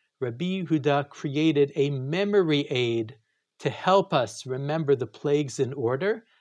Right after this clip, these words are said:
Ditzach, Adash, Be'achav, where he basically divides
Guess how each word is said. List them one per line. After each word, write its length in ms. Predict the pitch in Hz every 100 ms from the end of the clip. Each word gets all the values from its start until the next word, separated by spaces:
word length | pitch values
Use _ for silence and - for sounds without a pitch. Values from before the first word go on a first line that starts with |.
| _ 117
Ditzach, 840 | 104 117 - 190 190 202 - - _ _ _ -
Adash, 800 | 123 107 147 160 165 - - - _ _ 131
Be'achav, 920 | 139 - 123 - 160 196 240 226 - _ _ _ _
where 100 | 135
he 100 | -
basically 600 | 113 175 208 202 180 170
divides 720 | 156 147 131 143 139 139 135